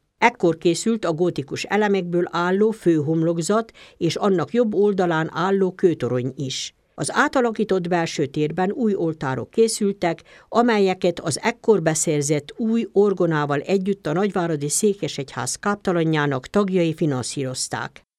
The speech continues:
Egy újabb, ezernyolcszáznyolcvannyolcban végzett tatarozás alkalmával készültek a templom szentélyének színes üvegablakai. Ezerkilencszázhetvenkettőben zárdává alakították, amikor megérkeztek az első apácák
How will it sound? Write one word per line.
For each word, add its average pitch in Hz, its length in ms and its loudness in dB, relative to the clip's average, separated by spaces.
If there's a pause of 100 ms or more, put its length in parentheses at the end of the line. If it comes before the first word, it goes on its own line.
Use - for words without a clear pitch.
(160)
Egy 180 220 0
újabb, 262 460 2 (140)
ezernyolcszáznyolcvannyolcban 175 1600 0
végzett 180 400 0
tatarozás 156 640 -4
alkalmával 180 800 -2
készültek 143 580 -6
a 117 60 -10
templom 135 440 -6
szentélyének 156 800 -2 (180)
színes 208 640 2
üvegablakai. 127 880 -4 (500)
Ezerkilencszázhetvenkettőben 170 2000 0
zárdává 151 760 0
alakították, 196 960 -2 (260)
amikor 190 460 2
megérkeztek 202 1080 0
az - 180 -8
első 208 580 0
apácák 180 720 -2